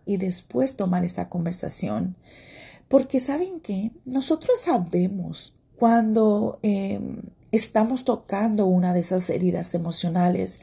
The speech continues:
¿Saben por qué? Porque nuestro cuerpo no lo avisa. Hay síntomas físicos, hay frutos del miedo, hay frutos de la angustia, ah, hay contracciones de músculos y hay parálisis.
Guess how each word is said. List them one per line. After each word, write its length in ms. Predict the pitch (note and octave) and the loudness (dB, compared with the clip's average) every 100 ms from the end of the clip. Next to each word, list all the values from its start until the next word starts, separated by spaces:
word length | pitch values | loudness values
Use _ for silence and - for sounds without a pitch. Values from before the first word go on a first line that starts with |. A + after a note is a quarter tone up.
| - - - | -8 -18 -8
¿Saben 340 | - B3+ C4 C4 | 0 4 4 2
por 180 | B3 - | -2 -2
qué? 100 | C4+ | 0
Porque 300 | C#4 C4 B3 | 0 0 2
nuestro 280 | B3 - | 2 0
cuerpo 380 | - - - B3+ | -4 -4 0 0
no 160 | G#3+ G#2+ | 0 -2
lo 100 | G2+ | -4
avisa. 600 | - - - - - - - - - - | -4 -6 -4 -6 -8 -16 -20 -20 -18 0
Hay 160 | A3+ | 4
síntomas 720 | G#3+ - A#3 A3+ B3 G#3+ G3 - | 4 4 0 2 2 4 2 0
físicos, 1000 | A#3 A3+ - A3 - A#3 A3 G#3+ - - | 0 0 0 -4 0 2 2 4 4 4
hay 220 | G3+ G3+ | 2 0
frutos 640 | F#3+ - G#3+ C4+ C#4 B3+ A3 | 0 0 2 2 0 -2 -2
del 160 | G#3 G3 | 0 0
miedo, 640 | F#3+ G3 G3+ G3 G3 G3 - - | 0 2 2 2 0 -2 -6 -8
hay 140 | G#3 G3 | 0 2
frutos 640 | - A3+ B3 B3+ A#3+ G#3+ | 2 2 2 4 4 4
de 100 | G#3 | 2
la 80 | G#3 | 2
angustia, 920 | F#3 F3+ G#3 G#3 - G3 F#3 F#3+ G3 - - F#3+ - | 0 2 2 2 2 0 2 0 -6 -10 -18 -18 -2
ah, 480 | G3 F#3+ F#3 F3+ F3+ - | 2 4 6 4 2 2
hay 160 | G#3+ G#3 | 2 4
contracciones 1040 | A#3+ G#3+ G3 F3+ - - C4+ C#4 C4+ A#3 | 0 2 0 0 0 0 0 2 2 2
de 140 | G#3 G3 | 0 -2
músculos 1000 | G3 G3+ G3+ - F#3+ F#3+ F#3 F#3+ F#3+ - - - - - | -2 -2 -2 0 2 4 4 2 -2 -8 -16 -20 -12 2
y 420 | A3+ G#3+ G3+ F#3+ | 4 4 2 0
hay 180 | G3+ G#3+ | 4 2
parálisis. 1080 | G#3+ F#3+ F3 - G#3+ A3+ G3 - - - - | 2 -2 -2 -2 -2 0 0 2 2 0 -4